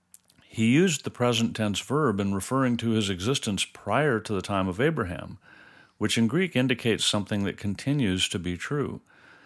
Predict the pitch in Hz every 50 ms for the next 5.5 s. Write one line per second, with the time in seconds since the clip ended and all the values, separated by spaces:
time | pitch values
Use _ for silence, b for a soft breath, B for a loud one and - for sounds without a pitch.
0 | b b b b b - 131 165 170 - - 98 92 98 92 92 113 135 131 135
1 | 127 - - - 139 143 - - 98 104 - - 110 95 90 98 123 151 139 104
2 | - - - - 104 - - - 104 120 147 165 156 123 110 107 107 107 98 -
3 | - 95 95 92 92 90 - - 180 - - - 101 90 92 90 - - 107 120
4 | 110 98 104 95 - - 160 185 196 - - 87 82 87 - 76 73 80 101 -
5 | - - 139 160 143 - 85 82 - -